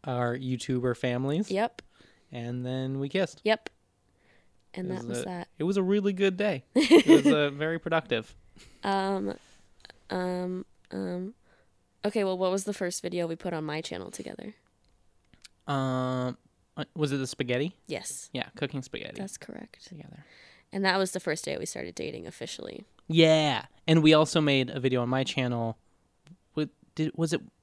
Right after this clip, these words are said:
Speaker 1: us playing Surgeon Simulator?
Speaker 2: Yeah, yeah, I think so.
Speaker 1: Yes.
Speaker 2: Yeah.
Speaker 1: Yeah, that sounds right.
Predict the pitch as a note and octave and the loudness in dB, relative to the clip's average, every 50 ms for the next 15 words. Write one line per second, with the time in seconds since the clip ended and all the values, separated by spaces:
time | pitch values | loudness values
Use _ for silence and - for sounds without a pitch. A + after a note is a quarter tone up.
0 | _ _ D#3+ D#3+ - - - - F3+ D3+ C#3 C3+ - - _ _ _ _ - - | _ _ -2 -2 -2 -2 0 2 2 4 4 2 0 -4 _ _ _ _ -18 -6
1 | - - D3 E3+ G3 G#3+ G3+ - B3 B3 B3+ B3+ C4 C4 C4+ C#4 C#4 C#4+ C#4 - | -2 0 2 4 4 4 4 4 2 4 4 4 4 2 2 2 0 0 -2 -6
2 | _ _ _ _ _ _ _ _ _ _ _ _ _ _ _ _ _ _ _ _ | _ _ _ _ _ _ _ _ _ _ _ _ _ _ _ _ _ _ _ _
3 | _ _ _ _ - - F#3+ F#3 F3+ F3 D#3+ D#3+ E3 F3+ G#3 B3 D4 D#4 E4 E4+ | _ _ _ _ -16 -14 -10 -6 -4 -4 -2 -2 -4 -4 -4 -6 -6 -8 -8 -10
4 | E4+ E4 E4+ F4 F4 _ - - G3 F#3+ F#3+ - - - - - - G3+ - A#3 | -10 -12 -14 -16 -20 _ -8 -4 -2 -2 -2 -4 -8 -14 -12 -10 -10 -8 -6 -8
5 | A3+ - - - D3+ D3+ F3+ - _ _ _ _ _ _ _ _ _ _ _ _ | -8 -8 -8 -8 -8 -8 -10 -12 _ _ _ _ _ _ _ _ _ _ _ _
6 | _ _ _ _ _ _ _ _ _ _ _ _ _ _ _ _ _ _ _ _ | _ _ _ _ _ _ _ _ _ _ _ _ _ _ _ _ _ _ _ _
7 | _ _ _ _ _ - D#3+ D3+ - - - - - D3 - - _ - - - | _ _ _ _ _ -18 -14 -12 -12 -12 -12 -12 -14 -16 -20 -20 _ -20 -20 -20
8 | - - G3+ F#3 F3+ - - _ _ - D3+ C#3 C3 C3 B2+ - - - - - | -16 -14 -12 -12 -12 -14 -16 _ _ -6 -4 -2 -2 -2 -4 -6 -10 -12 -12 -14
9 | - - | -16 -16